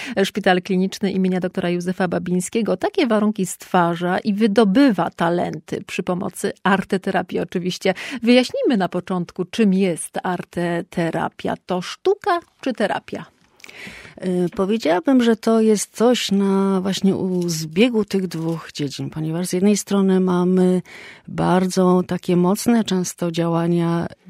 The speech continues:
Speaker 2: stricte związane ze sztuką, prawda? Bo,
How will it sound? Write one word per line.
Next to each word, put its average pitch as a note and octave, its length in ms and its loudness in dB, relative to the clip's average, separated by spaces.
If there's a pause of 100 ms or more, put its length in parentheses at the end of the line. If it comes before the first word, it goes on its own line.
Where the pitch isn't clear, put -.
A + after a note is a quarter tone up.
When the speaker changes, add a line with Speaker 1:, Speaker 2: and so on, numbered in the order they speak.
(120)
Speaker 2:
stricte F#3 720 -2
związane F3 440 0
ze E3+ 140 2
sztuką, E3 580 -2
prawda? F#3+ 420 -4
Bo, F3+ 360 2